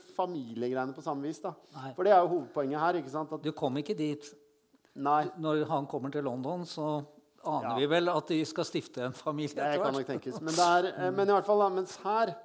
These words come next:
Speaker 1: så var jo ideen å lage en slags type, eh,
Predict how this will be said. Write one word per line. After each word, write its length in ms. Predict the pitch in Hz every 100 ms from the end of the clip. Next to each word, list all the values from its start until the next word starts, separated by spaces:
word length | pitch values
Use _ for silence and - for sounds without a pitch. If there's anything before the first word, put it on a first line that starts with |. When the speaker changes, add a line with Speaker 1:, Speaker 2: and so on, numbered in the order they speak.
| - - - - _
Speaker 1:
så 240 | - - 185
var 260 | 175 143
jo 80 | 156 170
ideen 360 | 156 147 170 147
å 80 | 156
lage 440 | 165 139 107 107
en 100 | 139
slags 360 | - 143 - -
type, 360 | 139 107 -
eh, 640 | 123 127 127 - 131 131